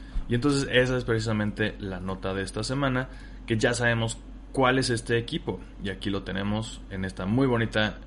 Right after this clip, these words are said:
imagen dibujada por Pepe Larraz, con colores del buen Marte Gracia. El nuevo equipo de X-Men es el siguiente. X-Men, ¿no? Así se van a llamar. Ahora son los X-Men y son los nuevos, el nuevo equipo insignia. Son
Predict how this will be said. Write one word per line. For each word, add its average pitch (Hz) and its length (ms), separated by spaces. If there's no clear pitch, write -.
imagen 98 580
dibujada 92 380
por 87 140
Pepe 90 200
Larraz, 120 420
con 107 160
colores 98 340
del 92 120
buen 95 180
Marte 92 240
Gracia. 160 360
El 139 100
nuevo 214 220
equipo 151 320
de 113 100
X-Men 117 420
es 107 340
el 101 160
siguiente. 120 460
X-Men, - 400
¿no? 127 180
Así 92 220
se 107 60
van 95 140
a 90 60
llamar. 90 300
Ahora 107 160
son 110 160
los 92 120
X-Men 156 380
y 120 320
son 110 340
los 98 260
nuevos, 123 380
el 110 120
nuevo 120 260
equipo 113 360
insignia. 143 640
Son 107 320